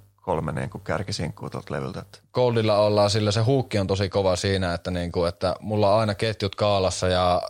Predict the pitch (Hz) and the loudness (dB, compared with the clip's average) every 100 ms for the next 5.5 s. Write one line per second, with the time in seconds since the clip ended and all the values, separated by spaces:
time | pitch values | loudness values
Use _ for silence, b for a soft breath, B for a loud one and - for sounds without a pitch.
0 | - - _ - 110 104 101 92 101 101 | -12 -20 _ -4 -2 0 0 -2 -2 -2
1 | 98 104 - 95 - 95 85 87 90 87 | 0 0 -2 -4 -4 -2 0 2 0 0
2 | B B B B - 90 92 85 90 87 | B B B B -6 -4 -4 0 0 0
3 | - 101 92 - 95 90 98 95 - _ | -2 -2 -2 -2 -2 0 0 0 -6 _
4 | 113 98 98 92 95 107 98 87 - 92 | -2 0 -2 -2 -2 -2 -2 -4 -2 -2
5 | 87 82 80 76 | 0 0 0 -2